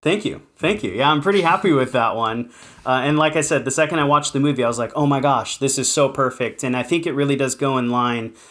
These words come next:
Um, th-, the way I would kind of explain it is it's kind of like, um, the ride, uh, Living with the Land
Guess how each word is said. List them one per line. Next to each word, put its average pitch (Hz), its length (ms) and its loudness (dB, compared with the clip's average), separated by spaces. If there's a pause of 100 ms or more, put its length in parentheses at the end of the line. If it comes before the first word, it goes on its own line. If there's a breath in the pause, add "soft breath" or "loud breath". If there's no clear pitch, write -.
(260 loud breath)
Um, 127 260 2 (100)
th-, 202 120 -6
the 202 100 4
way 240 220 2
I 214 140 2
would 208 180 2
kind 190 200 -2
of 175 80 -4
explain 160 480 0
it 190 200 -4 (240 loud breath)
is 143 160 2
it's 156 160 0
kind 196 300 0
of 214 120 -4
like, 160 400 2 (320 soft breath)
um, 127 580 2
the 135 180 0
ride, 131 720 2 (140)
uh, 113 220 0
Living 151 320 2
with 151 160 0
the 123 80 -2
Land 117 540 -6